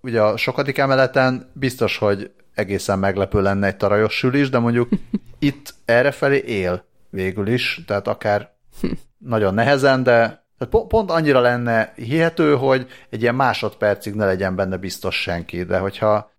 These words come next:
Speaker 1: mondjuk második Erzsébet jelenne meg a nappaliban, akkor lehet, hogy azt nem hinné el senki.
Speaker 2: <laughs>
Speaker 1: És, ö,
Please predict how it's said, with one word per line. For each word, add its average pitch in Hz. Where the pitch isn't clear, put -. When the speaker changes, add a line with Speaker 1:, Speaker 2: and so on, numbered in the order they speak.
Speaker 1:
mondjuk 101
második 113
Erzsébet 117
jelenne 117
meg 120
a 123
nappaliban, 127
akkor 113
lehet, 95
hogy 90
azt 92
nem 95
hinné 90
el 90
senki. 90
Speaker 2:
<laughs> -
Speaker 1:
És, -
ö, 98